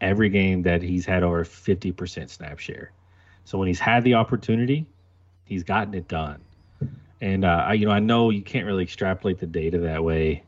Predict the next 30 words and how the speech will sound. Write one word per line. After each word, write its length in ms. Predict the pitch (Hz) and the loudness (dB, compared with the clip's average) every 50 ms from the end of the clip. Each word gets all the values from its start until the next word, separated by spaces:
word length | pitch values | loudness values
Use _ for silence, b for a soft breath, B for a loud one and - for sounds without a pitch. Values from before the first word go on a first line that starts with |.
| _ - | _ -4
right? 300 | - 87 87 87 90 87 | 0 2 2 4 2 2
He 120 | 85 101 92 | 2 2 2
did 200 | 95 104 101 98 | 4 6 6 6
it 200 | 104 101 101 - - - _ _ _ - | 6 4 2 0 -8 -20 _ _ _ -6
three 180 | - 110 101 98 | -2 0 0 2
years 220 | 98 101 98 95 | 2 2 0 0
ago, 240 | 95 92 92 92 92 | 0 0 0 0 0
so 100 | - 95 | 0 -2
he's 100 | 87 87 | -2 -2
gonna 160 | 92 92 90 | -2 -2 0
do 120 | 85 90 | 0 0
it 160 | 85 82 - - | -2 -2 0 2
this 260 | 101 98 90 - - | 2 2 2 2 0
year. 180 | 92 82 80 | 0 0 0
But 260 | 80 90 87 85 - - | 0 0 -2 -2 -4 -6
I 680 | _ _ _ _ _ _ _ _ _ _ _ _ _ | _ _ _ _ _ _ _ _ _ _ _ _ _
think 160 | - 113 117 | -8 -4 -2
the 80 | - 101 | -2 -2
point 320 | 90 - - 107 110 226 | -2 0 2 2 4 4
is, 180 | 226 117 110 101 | 4 2 2 0
when 120 | 101 98 | 0 0
he's 120 | 92 87 82 | -2 -2 0
given 300 | - 98 98 104 107 101 | 0 0 0 2 0 -2
a 40 | 90 | -4
chance, 460 | - - 92 90 95 110 131 143 - | -4 -4 -4 -2 -2 -2 -4 -4 -6
he's 160 | - 92 87 | -8 -8 -6
given 200 | 90 98 95 98 | -4 -4 -2 -2
the 60 | 90 | -4
ball, 340 | 80 80 87 90 101 113 117 | -2 0 0 2 2 0 -2
he's 260 | 113 - 98 92 90 | -4 -6 -8 -8 -8